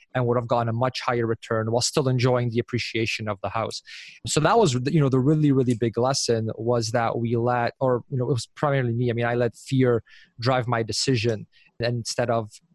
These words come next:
learning more about it, I just kind of went for that safe and secure thing, even though that was financially not the most optimum thing. And I mean, we would have become financially independent quicker if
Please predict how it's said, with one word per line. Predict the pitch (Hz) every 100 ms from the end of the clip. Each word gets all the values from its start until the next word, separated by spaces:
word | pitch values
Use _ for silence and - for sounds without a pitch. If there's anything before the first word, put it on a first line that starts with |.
| -
learning | 156 151 143 131
more | 127
about | 131 113 127 127
it, | 117 110 - _ _ _
I | 123
just | 120 120 -
kind | 127
of | 120 117
went | 135 127 120
for | 127
that | 113 -
safe | - 135 120
and | 123
secure | 110 - - 147 143
thing, | - 123 113 113 - - _
even | 151 120 127
though | 123
that | 123 117
was | 120
financially | - 123 127 131 - 127
not | 120 117
the |
most | 117 117 -
optimum | 113 - - 113
thing. | 104 - 123 113
And |
I | 113
mean, | 113
we | 117
would | 120 120
have | 117 104
become | 117 - 113 110 - - - _
financially | 131 123 120 - 117
independent | 123 117
quicker | - 147 - 127 123 -
if | 113